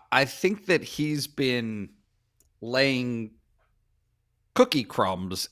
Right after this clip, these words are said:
out there, hinting, one, that he would like to remain Penn State's head coach, right? With the caveat of accompanied by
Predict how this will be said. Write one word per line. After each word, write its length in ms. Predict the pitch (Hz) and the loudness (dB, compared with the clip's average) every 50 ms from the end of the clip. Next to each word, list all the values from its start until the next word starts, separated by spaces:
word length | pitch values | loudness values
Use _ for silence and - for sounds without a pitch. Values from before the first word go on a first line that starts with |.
| - | -2
out 260 | 107 95 95 92 - | 0 0 0 -4 -4
there, 440 | - 101 90 90 90 90 92 95 - - _ _ _ - - _ _ _ _ _ | -4 -2 0 0 0 0 -2 -4 -6 -8 _ _ _ -20 -20 _ _ _ _ _
hinting, 880 | - - - 202 226 214 - - 147 131 117 113 113 113 117 117 113 - _ _ _ - _ _ _ _ | -10 0 2 2 2 2 0 2 2 4 4 2 0 -2 -4 -4 -6 -10 _ _ _ -20 _ _ _ _
one, 580 | - 127 190 277 311 233 165 151 156 156 156 147 - 110 | 2 8 12 12 12 12 12 10 8 4 0 -2 -2 2
that 440 | 123 139 131 127 117 - - _ _ _ _ _ _ _ _ _ _ _ _ _ _ _ | 6 6 6 6 6 0 -16 _ _ _ _ _ _ _ _ _ _ _ _ _ _ _
he 180 | - 107 143 170 | -4 0 0 4
would 140 | 156 156 127 | 4 4 6
like 220 | 139 131 131 127 - | 8 6 6 6 0
to 80 | 131 | -2
remain 520 | 117 113 113 104 104 101 98 98 95 90 - _ _ _ _ | 0 0 2 2 2 2 0 0 -4 -6 -8 _ _ _ _
Penn 160 | - 120 101 - | -2 0 0 0
State's 280 | - 104 98 87 - | 0 -2 -2 -2 -2
head 160 | 101 95 - | -4 -6 -6
coach, 440 | - - - - - - - - - _ _ _ - | -6 -12 -12 -12 -14 -16 -16 -16 -16 _ _ _ 2
right? 240 | 117 135 147 143 - - - _ _ _ _ _ _ _ _ _ _ _ _ _ _ _ _ _ _ _ _ _ _ _ _ _ _ _ _ _ | 4 6 6 4 2 -4 -20 _ _ _ _ _ _ _ _ _ _ _ _ _ _ _ _ _ _ _ _ _ _ _ _ _ _ _ _ _
With 500 | - 120 139 156 147 139 135 117 117 - _ _ _ _ | -4 2 6 6 6 6 4 -6 -10 -14 _ _ _ _
the 100 | 110 - | -8 -6
caveat 680 | - - 214 233 285 254 127 95 82 78 82 95 123 - - - _ - | -2 6 10 10 10 10 8 4 -4 -4 4 4 4 4 4 -4 _ 4
of 580 | 120 131 131 131 135 131 123 123 120 - - _ _ _ _ _ _ _ _ _ _ _ _ _ _ _ _ _ _ _ _ _ - | 4 6 6 6 4 0 -2 -8 -12 -16 -20 _ _ _ _ _ _ _ _ _ _ _ _ _ _ _ _ _ _ _ _ _ -4
accompanied 680 | 135 - - - 202 202 196 - 180 170 147 143 - - | -4 -2 4 6 6 6 8 8 4 4 4 2 0 0
by 500 | - 85 85 85 85 90 104 131 170 170 | -2 0 2 2 4 4 4 2 0 -2